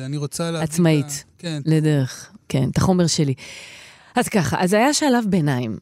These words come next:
Speaker 2: היה שלב ביניים, יחסית לקח לי המון זמן ל-, ל-, ל-, ל-, ל-, להכריז, "אוקיי,
Speaker 1: כי
Speaker 2: אני"
Speaker 1: זה לקבל החלטה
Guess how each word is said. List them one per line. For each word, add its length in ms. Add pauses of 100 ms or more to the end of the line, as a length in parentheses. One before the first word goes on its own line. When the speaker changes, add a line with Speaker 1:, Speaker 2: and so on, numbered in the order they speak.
Speaker 2:
היה 220
שלב 300
ביניים, 640 (100)
יחסית 340
לקח 240
לי 100
המון 480
זמן 320 (480)
ל-, 340
ל-, 340
ל-, 180
ל-, 280
ל-, 60
להכריז, 600
"אוקיי, 340
Speaker 1:
כי 60
Speaker 2:
אני" 200
Speaker 1:
זה 80
לקבל 420
החלטה 340